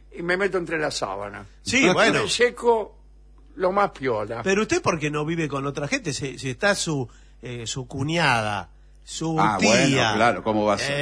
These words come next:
Speaker 2: eh, viven otras personas, y usted sale así orondo.
Speaker 1: Sí, sí.
Speaker 2: <laughs> Sí.
Speaker 1: Así me llamo.
Speaker 2: Bueno, <laughs> bueno. Eh, sale así, y, eh, eh, y ellas están, eh, tomando el té con masa fina.
Speaker 3: Sí, se encuentra con ese
Speaker 1: Claro, y
Speaker 3: espectáculo.
Speaker 1: aparece usted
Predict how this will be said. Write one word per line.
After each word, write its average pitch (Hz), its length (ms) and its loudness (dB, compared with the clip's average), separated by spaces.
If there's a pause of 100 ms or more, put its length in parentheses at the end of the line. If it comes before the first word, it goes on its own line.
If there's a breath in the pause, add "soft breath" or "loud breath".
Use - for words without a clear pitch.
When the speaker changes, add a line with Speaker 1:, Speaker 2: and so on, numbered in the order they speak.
Speaker 2:
eh, 156 40 -2
viven 214 280 2
otras 208 280 2
personas, 160 440 0 (200 soft breath)
y 170 80 -4
usted 214 180 0
sale 190 520 0 (440)
así 190 420 -2
orondo. 175 720 2 (800)
Speaker 1:
Sí, 190 200 -2
sí. 175 360 -2 (160)
Speaker 2:
<laughs> - 160 -12
Sí. 180 400 0
Speaker 1:
Así 196 220 -4
me 190 140 -2
llamo. 113 320 -8
Speaker 2:
Bueno, 170 340 2
<laughs> 160 140 -4
bueno. 143 220 -2 (680 loud breath)
Eh, 196 140 -2
sale 247 220 -2
así, 175 400 -4
y, 170 180 -8
eh, 175 340 -10
eh, 135 420 -8
y 196 80 -4
ellas 226 280 2
están, 180 440 0 (640)
eh, 127 300 -8 (540)
tomando 190 340 0
el 170 80 0
té 202 160 0
con 180 180 -2
masa 175 300 0
fina. 117 380 -8
Speaker 3:
Sí, 135 180 2
se 123 120 0
encuentra 123 340 2
con 127 140 4
ese 131 120 2
Speaker 1:
Claro, 131 220 4
y - 20 6
Speaker 3:
espectáculo. 135 380 4
Speaker 1:
aparece - 320 2
usted 151 480 0